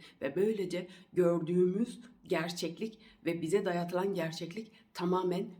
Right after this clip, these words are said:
dönüşmeye başladı. Senin için dönüştüğü anda, em, o yüzden hızla bir araya geliyor uyanan ruhlar. Bir araya geliyor, birbirimizi özlüyoruz. Bir araya geldiğimizde kendimizi çok iyi hissediyoruz.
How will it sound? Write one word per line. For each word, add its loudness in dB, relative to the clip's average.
dönüşmeye 0
başladı. -8
Senin 2
için 0
dönüştüğü 0
anda, -2
em, 2
o 4
yüzden 0
hızla -2
bir -2
araya 2
geliyor 0
uyanan 0
ruhlar. -4
Bir 0
araya 4
geliyor, 0
birbirimizi 0
özlüyoruz. 0
Bir 2
araya 2
geldiğimizde -2
kendimizi -2
çok -6
iyi 2
hissediyoruz. -4